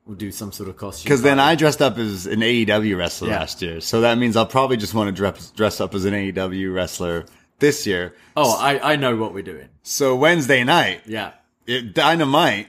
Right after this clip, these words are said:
Speaker 2: better be doing something related to Halloween because, uh, we're probably gonna do it all over again for Wednesday.
Speaker 1: Yeah.
Speaker 2: So if you're a psychopath and wanna hang out with us both nights in a row,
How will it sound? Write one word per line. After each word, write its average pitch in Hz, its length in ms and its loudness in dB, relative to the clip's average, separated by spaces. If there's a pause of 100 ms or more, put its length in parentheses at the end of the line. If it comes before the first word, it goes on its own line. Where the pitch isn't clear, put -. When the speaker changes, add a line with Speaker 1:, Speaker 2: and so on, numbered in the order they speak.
(220)
Speaker 2:
better 123 300 -2
be 117 100 -2
doing 113 300 2
something 113 380 0
related 104 460 2
to 98 120 -4
Halloween 92 560 -2
because, 87 880 -2
uh, 87 460 -2 (580)
we're 104 160 2
probably 110 300 2
gonna 110 140 0
do 110 140 0
it 110 60 4
all 110 160 4
over 107 160 0
again 104 220 0
for 104 140 -2
Wednesday. 101 420 -4
Speaker 1:
Yeah. 98 80 -6
Speaker 2:
So 104 200 0
if 95 140 -4
you're 127 120 4
a 107 40 0
psychopath 104 800 0
and 95 100 -4
wanna 95 160 -2
hang 104 220 0
out 101 140 0
with 98 140 -6
us 90 120 -4
both 101 300 0
nights 98 240 -2
in 92 80 -2
a 87 60 -4
row, 87 380 -2